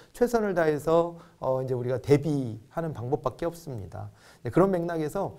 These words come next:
공부가 이제 아주 많이 된 상태에서 내가 이제 계속 반복하고 있는 중이다 하시는 분들은 관계법령의 구석구석에 있는 내용까지 다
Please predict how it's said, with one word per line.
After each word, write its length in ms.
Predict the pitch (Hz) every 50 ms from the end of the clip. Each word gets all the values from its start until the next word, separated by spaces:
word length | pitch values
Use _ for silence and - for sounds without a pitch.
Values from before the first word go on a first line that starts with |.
| - -
공부가 440 | - - 175 180 165 175 170 180 165
이제 420 | 156 147 135 143 147 165 202 - - -
아주 320 | 120 127 123 - 165 165
많이 560 | 147 127 - - - - 208 226 226 214 175
된 260 | - 139 139 147 165
상태에서 920 | 160 170 160 160 156 156 160 156 151 147 147 139 143 196 220 247 262 - - - - - - - _ _
내가 320 | - 120 127 131 156 160
이제 380 | 156 147 143 139 151 185 220 262
계속 220 | - - 135 160 -
반복하고 580 | - - 151 165 196 233 233 - 214 190 190
있는 220 | 185 165 170 165 -
중이다 340 | - - 151 156 156 156 160
하시는 440 | 151 175 180 - 233 226 220 214 208
분들은 720 | 208 196 196 196 190 185 202 196 196 208 214 214 214 214 - - - - -
관계법령의 840 | - - 151 160 165 185 170 175 170 165 160 156 156 156 160 160 151
구석구석에 520 | - - 131 151 147 147 147 156 151 139
있는 180 | 143 127 131 123
내용까지 460 | 117 117 120 117 117 117 104 110 107
다 400 | 95 92 101 104 107 123 147 170